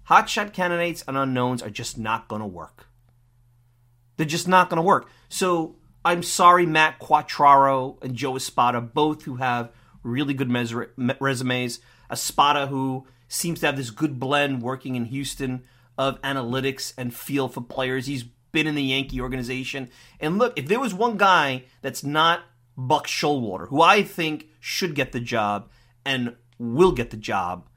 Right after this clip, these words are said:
Espada might be that guy. Remember, he has a connection to the Yankees. He was not, not because he was the third base coach, but Brian Cashman personally brought him in. And brought him in not just to be a coach, but to get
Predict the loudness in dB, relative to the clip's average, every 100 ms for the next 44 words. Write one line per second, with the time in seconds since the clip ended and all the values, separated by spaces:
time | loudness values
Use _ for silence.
0 | _ _ _ -10 -4 2 4 6 4 2
1 | -2 -2 -2 0 0 0 -2 -12 _ _
2 | _ -20 _ -10 -2 0 0 -4 -12 _
3 | _ _ -8 -6 -6 -10 -16 _ -20 -12
4 | -6 -6 -6 -6 -6 -2 -2 -4 -12 -18
5 | -12 -12 0 0 0 -2 -6 -4 -4 -2
6 | -6 -6 -8 -4 -4 -4 -8 -8 -10 -10
7 | -12 -20 _ _ -10 -2 0 0 -2 -6
8 | -4 0 0 -2 -12 -14 -18 _ _ _
9 | _ _ -4 -4 -4 -6 -6 -6 -4 -4
10 | -4 -6 -6 -8 -12 -20 _ _ _ -10
11 | 2 4 4 0 0 -2 -2 -10 -6 -8
12 | -4 -4 -4 -10 -12 -4 -4 -4